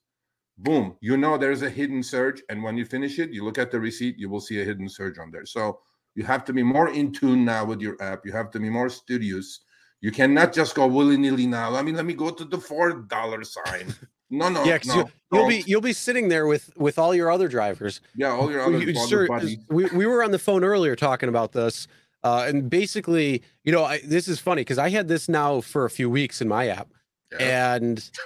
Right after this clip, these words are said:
Speaker 2: <laughs> you know how we were talking about when it came to, um, the, the Quest goals versus the ride goals, and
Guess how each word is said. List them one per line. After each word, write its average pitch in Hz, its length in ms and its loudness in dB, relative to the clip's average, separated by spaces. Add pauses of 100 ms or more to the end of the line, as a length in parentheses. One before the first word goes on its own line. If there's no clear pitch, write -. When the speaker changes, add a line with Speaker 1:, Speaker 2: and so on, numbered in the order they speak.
(120)
Speaker 2:
<laughs> - 300 -16
you 147 180 2
know 151 140 4
how 175 260 2
we 156 140 4
were 165 120 4
talking 180 460 2
about 127 440 2
when 135 160 0
it 127 60 -2
came 143 340 -2
to, 127 520 0 (300)
um, 107 380 0
the, 107 200 -4 (240)
the 110 140 0
Quest - 360 -2
goals 123 460 0
versus 117 480 -2
the 104 100 -4
ride 139 280 2
goals, 101 400 -2 (640)
and 131 560 0